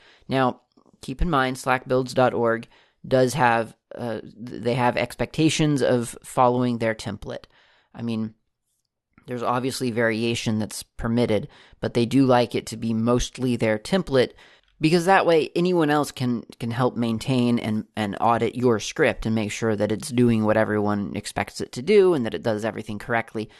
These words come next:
So, so if you do it for slackbuilds dot org, by all means, don't start from a blank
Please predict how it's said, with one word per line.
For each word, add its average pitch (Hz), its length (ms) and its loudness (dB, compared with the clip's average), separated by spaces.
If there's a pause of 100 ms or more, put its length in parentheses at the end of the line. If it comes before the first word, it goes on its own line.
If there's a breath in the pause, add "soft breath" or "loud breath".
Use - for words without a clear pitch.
(200 soft breath)
So, 113 320 -2 (220 soft breath)
so 127 240 0
if 135 180 -4
you 143 120 -6
do 220 200 4
it 196 80 2
for 180 80 -6
slackbuilds 143 520 0
dot 127 160 2
org, 139 260 0
by 147 140 4
all 185 140 6
means, 156 280 -4
don't 165 420 -2
start - 320 -2
from 139 180 -6
a 123 80 -2
blank 123 560 -4